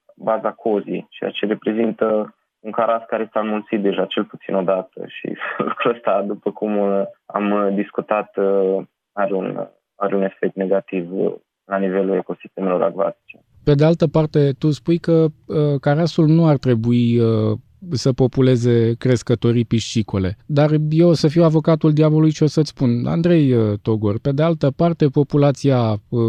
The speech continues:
Speaker 2: lumii crește, avem nevoie de resurse de hrană, iată, carasul rezistă și la oxigen puțin, mănâncă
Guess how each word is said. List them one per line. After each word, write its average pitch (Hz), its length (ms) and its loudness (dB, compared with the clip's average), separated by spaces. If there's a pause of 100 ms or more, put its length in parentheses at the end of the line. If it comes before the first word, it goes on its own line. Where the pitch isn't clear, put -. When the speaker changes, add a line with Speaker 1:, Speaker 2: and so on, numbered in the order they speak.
(260)
Speaker 2:
lumii 117 500 2
crește, 165 480 0
avem 143 240 2
nevoie 135 400 2
de 120 160 0
resurse 117 520 0
de 101 180 -2
hrană, 175 500 0
iată, 156 380 2
carasul 135 520 0
rezistă 131 480 0
și 135 240 0
la 131 380 2
oxigen 120 680 0 (100)
puțin, 156 520 2
mănâncă 143 640 4